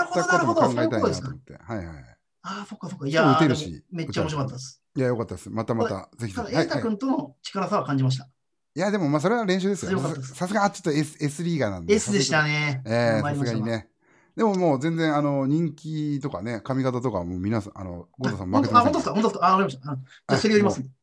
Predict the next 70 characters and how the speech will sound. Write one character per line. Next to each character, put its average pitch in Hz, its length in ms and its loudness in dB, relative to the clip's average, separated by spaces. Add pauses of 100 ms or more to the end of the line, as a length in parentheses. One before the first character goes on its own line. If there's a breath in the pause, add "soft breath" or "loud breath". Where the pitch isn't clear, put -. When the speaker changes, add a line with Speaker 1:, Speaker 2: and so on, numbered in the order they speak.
(120)
Speaker 1:
も 143 60 -2
う 135 120 2
ま 135 60 0
た 131 100 -4
違 120 80 0
っ 127 60 -6
た 113 320 0
や 110 100 -2
つ - 60 0
を 98 60 0
見 - 120 0
せ - 60 -12
て 92 60 -10
い 85 60 -10
た 85 80 -10
だ 85 80 -10
け 87 80 -12
れ 85 60 -12
ば 95 80 -8
と 131 80 -2
思 131 220 -2
い - 20 0
ま 131 80 0
す。 143 80 2
Speaker 2:
あ、 - 120 -2
あ 147 40 0
り 165 80 6
が - 60 -2
と 135 100 0
う 139 40 2
ご - 0 -
ざ - 120 -4
い - 40 -10
ま - 60 -8
す。 240 140 2
Speaker 1:
<laughs> - 20 -2
あ - 60 4
り 196 100 6
が - 0 -
と - 0 -
う - 0 -
ご - 0 -
ざ - 0 -
い - 0 -
ま - 0 -
し - 0 -
た。 - 0 -
で、 - 0 -
宣 226 160 4
伝 190 160 6
を 190 60 6
お 175 40 6
願 170 160 6
い 156 40 4
し 165 80 2
ま 123 100 0
す。 - 200 -12
Speaker 2:
は 233 100 4
い。 240 180 -4
え 214 680 0
ー 202 40 -2
っ - 40 -10
と、 175 340 0 (720 soft breath)
え 214 60 -2 (480)
ー - 20 -2
っ - 40 -4
と、 - 100 -8
今 392 200 -2
週 427 120 0 (240)
末 151 180 -10